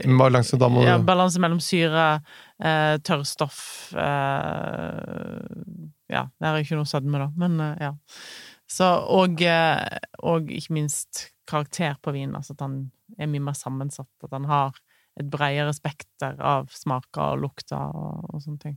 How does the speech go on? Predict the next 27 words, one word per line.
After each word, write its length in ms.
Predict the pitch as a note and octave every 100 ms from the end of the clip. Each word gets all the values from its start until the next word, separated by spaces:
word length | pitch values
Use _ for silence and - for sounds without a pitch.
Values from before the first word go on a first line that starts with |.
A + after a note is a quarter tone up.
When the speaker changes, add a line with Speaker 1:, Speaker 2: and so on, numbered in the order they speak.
| _ C#3
Speaker 1:
Mer 160 | D3+
kompleksitet. 600 | F3+ E3 C#3+ D3 D3+ - -
Speaker 2:
Ja. 120 | E3 - _ -
Speaker 1:
Nettopp. 260 | G#2+ - -
Speaker 2:
Og 80 | F3
jeg 60 | -
tror 220 | A3 F#3+ - _ -
nesten 720 | G#3 A#3 A#3 - - - -
alle, 300 | D#3+ E3 - E3
uansett 640 | D#3+ D#3+ D#3+ - D3+ _ D#3+
om 80 | D#3
du 60 |
er 80 | D3+
dreven 560 | D3+ E3 D3+ D3 D3+ E3+
eller 160 | D#3+
ikke, 300 | - - F#3+ F#3
vil 160 | F#3 E3+
kjenne 240 | F3+ D3
forskjell. 560 | D3 D3 - - F#3+ A3+ F#3
Det 80 | F#3+
er 80 |
ikke 160 | E3+ E3
sikkert 300 | G3 G#3 G3
de 60 | -
foretrekker 880 | - F#3 E3+ F3 G3 F3+ - D3 D3+
den 80 | D#3
som 220 | -